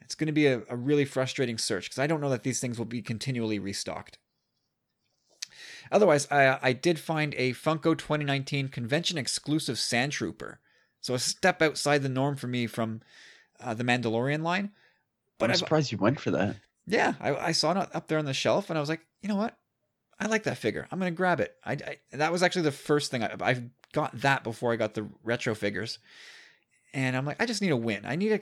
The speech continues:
Speaker 1: I need a collecting win this week." And so I snatched that. And then I, I, I added it to my Funko app col-,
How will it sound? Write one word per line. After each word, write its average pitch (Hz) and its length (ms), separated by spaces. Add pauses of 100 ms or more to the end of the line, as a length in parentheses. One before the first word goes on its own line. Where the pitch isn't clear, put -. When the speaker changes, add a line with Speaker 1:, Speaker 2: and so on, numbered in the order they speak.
Speaker 1:
I 170 60
need 190 220
a 151 60
collecting 147 480
win 117 200
this 98 200
week." - 280 (880)
And 123 80
so 120 80
I 117 40
snatched 143 460
that. 123 300 (1120)
And 135 80
then 156 220 (140)
I, 113 40
I, 110 200
I 110 160
added 180 220
it - 100
to 139 40
my 123 120
Funko 170 400
app - 240
col-, - 180